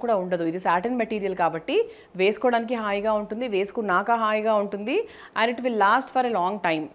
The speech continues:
So మనకి మన్నిక ఎక్కువ దీనికి. Okay, so this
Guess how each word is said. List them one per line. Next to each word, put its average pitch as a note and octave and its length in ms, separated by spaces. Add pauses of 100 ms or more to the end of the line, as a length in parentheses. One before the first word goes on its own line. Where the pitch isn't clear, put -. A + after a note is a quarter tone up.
(580)
So G3+ 40 (200)
మనకి F3 280 (300)
మన్నిక C4+ 280 (100)
ఎక్కువ - 260 (180)
దీనికి. D3+ 280 (440)
Okay, F4 200 (580)
so G#3+ 100 (380)
this F#3+ 100